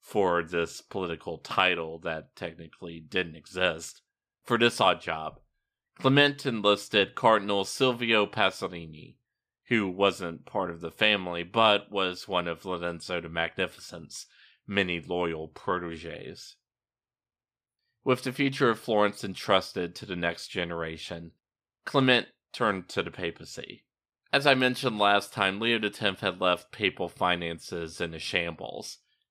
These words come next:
and Pope Adrian did next to nothing to try to fix the situation. So Clement set about reforming the papal budget.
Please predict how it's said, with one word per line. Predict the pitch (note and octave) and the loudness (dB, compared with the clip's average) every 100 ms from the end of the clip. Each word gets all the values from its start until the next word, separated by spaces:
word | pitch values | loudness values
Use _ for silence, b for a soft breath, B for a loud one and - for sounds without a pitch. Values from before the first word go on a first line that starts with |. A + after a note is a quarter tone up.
| - | -14
and | F2+ | -10
Pope | - G2 F2+ | 0 0 2
Adrian | F#2+ F2 F2+ E2 E2 | 2 2 -2 -6 -6
did | D#2 E2+ D#2 - _ | -4 -4 -4 -8 _
next | A2 G2 F2 - | -2 0 0 -4
to | - D#2+ | -14 -10
nothing | F2 E2+ - E2+ E2 - | -6 -8 -8 -14 -14 -14
to | F#2 E2 | -12 -12
try | - F2 | -8 -8
to | E2 | -8
fix | - G2 F#2+ - | -2 0 0 -6
the | E2 | -14
situation. | - E2+ F2 F2 F2+ - E2 F2+ - _ _ _ _ _ _ _ _ _ _ | -14 -14 -12 -12 -12 -14 -16 -16 -20 _ _ _ _ _ _ _ _ _ _
So | - D3+ D3 | 4 4 4
Clement | - D3+ D3 C3+ C3+ | 2 0 2 2 0
set | - C3+ | 2 2
about | A#2+ A#2 A2 | 4 6 4
reforming | G2 G2+ - G#2 F#2 F2 F2 | 2 -4 0 0 2 -2 -6
the | |
papal | E2+ G2 F2 E2+ | -8 -4 -4 -6
budget. | D#2+ E2+ D#2+ - E2+ - | -6 -4 -4 -8 -14 -14